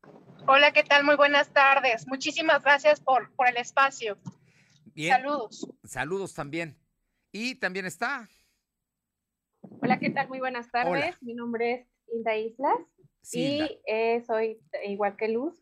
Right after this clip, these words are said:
Speaker 3: eh, representante del Frente Nacional contra Violencia Vicaria en el Estado de Puebla.
Speaker 2: Les pregunto, a la, a la que, a la que me la quiera contestar, ¿qué, qué debemos entender por violencia vicaria?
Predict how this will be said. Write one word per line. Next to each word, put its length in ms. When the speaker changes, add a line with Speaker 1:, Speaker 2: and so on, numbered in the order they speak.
Speaker 3:
eh, 140
representante 1040
del 180
Frente 260
Nacional 380
contra 260
Violencia 400
Vicaria 400
en 140
el 140
Estado 280
de 100
Puebla. 260
Speaker 2:
Les 220
pregunto, 540
a 160
la, 120
a 100
la 140
que, 200
a 100
la 120
que 80
me 140
la 100
quiera 220
contestar, 760
¿qué, 400
qué 120
debemos 360
entender 460
por 240
violencia 540
vicaria? 640